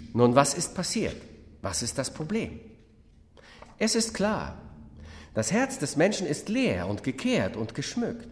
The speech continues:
Das Herz des Menschen ist für den Thron des Herrn Jesus gemacht.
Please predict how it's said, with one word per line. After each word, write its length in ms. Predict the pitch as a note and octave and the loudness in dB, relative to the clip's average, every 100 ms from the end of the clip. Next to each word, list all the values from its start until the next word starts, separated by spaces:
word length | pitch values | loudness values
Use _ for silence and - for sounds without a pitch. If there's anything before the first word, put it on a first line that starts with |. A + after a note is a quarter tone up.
| - - - - - - - - - - - | -18 -20 -20 -20 -20 -20 -20 -20 -20 -20 -2
Das 220 | B2+ - B2 | 0 2 -2
Herz 420 | C3 F#3+ B3+ - - | 0 0 0 -2 -2
des 160 | A#2 | 4
Menschen 460 | E3 F#3+ - A#2+ G2 - - - | 6 6 4 0 0 -4 -14 2
ist 340 | F#3 F3+ F#3 | 2 4 0
für 180 | D#3 D3 | 2 4
den 240 | B2+ A2+ | 4 2
Thron 420 | B2 D3+ F#3 F#3+ | 0 4 6 6
des 240 | D#3 D3 C#3 | 4 0 0
Herrn 220 | C#3 C3 | -2 0
Jesus 600 | A#2 B2+ A2+ G2 F#2+ - | 2 0 2 -2 -4 -4
gemacht. 460 | G#2 F#2 C#2+ - | -2 -2 -4 -8